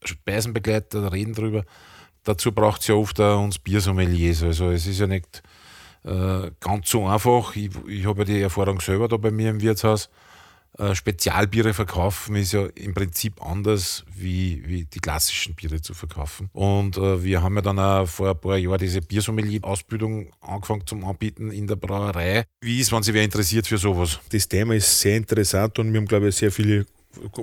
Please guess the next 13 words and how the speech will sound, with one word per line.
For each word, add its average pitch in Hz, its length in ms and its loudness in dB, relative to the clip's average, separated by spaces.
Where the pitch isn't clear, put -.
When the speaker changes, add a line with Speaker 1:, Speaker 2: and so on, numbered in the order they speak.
Speaker 2:
ich 101 60 -8
darf 107 220 4
sagen, 107 200 4
von 107 80 2
deinen 101 180 4
Kollegen 107 380 4
oder 110 160 2
von 104 100 -2
den 101 100 2
Wirten 120 220 2
schon 113 320 2
viel 117 300 0
ausgebildet. 117 720 2